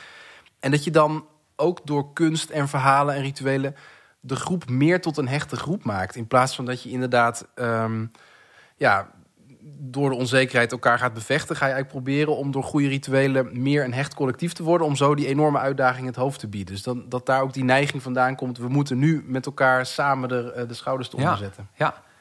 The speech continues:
Speaker 2: Ja, en er wordt ook wel gezegd, eh, eh, wat is het beginpunt van de beschaving geweest? Eh, is dat een of andere handbijl of een, of een, of een pijl of zoiets? Nee, dat is een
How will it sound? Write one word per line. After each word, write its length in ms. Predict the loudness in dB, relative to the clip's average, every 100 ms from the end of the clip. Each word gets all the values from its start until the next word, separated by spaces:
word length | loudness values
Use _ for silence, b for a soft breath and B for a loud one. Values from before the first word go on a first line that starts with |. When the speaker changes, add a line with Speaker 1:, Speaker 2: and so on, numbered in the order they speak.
| b b
Speaker 2:
Ja, 100 | 4
en 60 |
er 60 | 6
wordt 140 | 8
ook 120 | 8
wel 100 | 6
gezegd, 500 | 4 2 2 2 0
eh, 120 | 0 0 -2 B B B _
eh, 460 | -4 -2 0 0 0
wat 160 | 0 -2
is 100 | -4
het 160 | -12 -10
beginpunt 600 | -6 0 0 2 -2 -2
van 280 | -2 -4 -6 _ _ _ _ _ _
de 80 | -14
beschaving 680 | -4 2 4 4 0 -4 -6
geweest? 580 | -6 -2 -2 -4 -12 -20 B B B B
Eh, 380 | B -2 0 0
is 100 | -2
dat 100 | -2
een 120 | -2
of 60 | -2
andere 160 | -2 0
handbijl 800 | 2 4 4 2 2 2 2 2
of 220 | 0 -2
een, 200 | -6 -6 -6
of 160 | -8
een, 180 | -12 -14
of 120 | -12
een 160 | -12 -2
pijl 360 | 0 2 0 -2
of 100 | 0
zoiets? 480 | 2 2 0 -4 -8 B B
Nee, 300 | 2 2 2
dat 200 | 0 -2
is 140 | -2 0
een 300 | 0 0